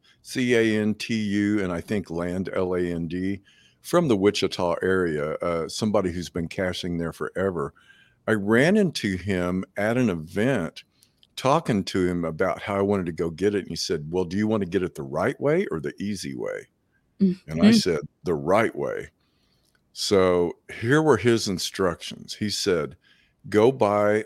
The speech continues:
Speaker 1: a hundred to two hundred feet of clothesline rope, a hammer with a plastic handle or a wooden handle, a drill,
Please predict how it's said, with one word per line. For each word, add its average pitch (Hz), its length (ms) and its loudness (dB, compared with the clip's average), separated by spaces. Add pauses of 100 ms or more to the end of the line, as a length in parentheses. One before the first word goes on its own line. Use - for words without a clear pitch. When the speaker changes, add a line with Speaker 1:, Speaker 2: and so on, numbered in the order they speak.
Speaker 1:
a 85 60 -6
hundred 123 480 -2
to 92 80 -8
two 123 300 -4
hundred 120 340 -2
feet 113 460 -4
of - 140 -14
clothesline 87 800 -2 (360)
rope, 85 400 -4 (1160)
a 95 60 -2
hammer 110 640 0 (1080)
with 98 180 2
a 87 180 4
plastic 117 580 0
handle 98 520 -2 (1160)
or 214 220 2
a 139 60 2
wooden 85 260 0
handle, 76 440 -8 (520)
a 101 80 2
drill, 107 720 2